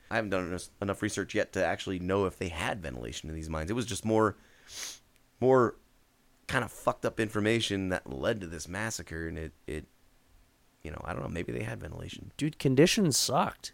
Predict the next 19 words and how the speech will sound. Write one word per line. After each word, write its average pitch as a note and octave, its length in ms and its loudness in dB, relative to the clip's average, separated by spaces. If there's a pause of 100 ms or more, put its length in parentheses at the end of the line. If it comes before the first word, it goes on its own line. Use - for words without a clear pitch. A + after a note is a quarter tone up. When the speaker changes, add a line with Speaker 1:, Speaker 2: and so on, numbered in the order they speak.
(140)
Speaker 2:
I A2+ 140 2
mean, C3 420 8 (760)
like, C3+ 120 4
in E3+ 140 10
the E3 60 10
eighteen D3 360 6
hundreds, A2+ 760 4 (260)
the B2 240 6
late C3+ 300 12
eighteen F#2+ 480 -2
hundreds, F2+ 520 -2 (460)
the A2+ 80 2
lights G#2+ 800 4 (260)
on A#2+ 160 4
their G#2 420 0 (540)
hats, - 640 0 (1040)
like, A#2+ 200 2
their A#2+ 160 6
Speaker 1:
Boy. D#2 240 -2